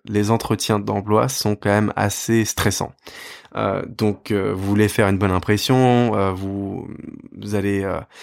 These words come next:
essayer de paraître efficace, responsable, vous voulez donner l'impression que vous êtes absolument pas stressé,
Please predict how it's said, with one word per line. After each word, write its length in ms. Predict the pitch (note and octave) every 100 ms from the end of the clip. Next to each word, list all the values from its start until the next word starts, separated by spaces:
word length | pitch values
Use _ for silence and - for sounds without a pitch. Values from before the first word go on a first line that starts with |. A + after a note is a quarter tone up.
| - -
essayer 260 | G#2+ - F#2+
de 60 |
paraître 420 | - F#2+ G2 -
efficace, 640 | - G#2+ G2+ - B2+ B2 A#2+
responsable, 800 | G2+ F#2 - G2 - A#2+ A#2+ A2
vous 80 | F#2
voulez 220 | F#2+ F#2+
donner 220 | G2+ G2
l'impression 420 | F#2+ - G2 G#2+
que 40 | F#2+
vous 180 | F2+
êtes 120 | G2+ -
absolument 420 | A#2 - G#2+ G2
pas 140 | F#2+ G2+
stressé, 540 | - G#2 - D3 D#3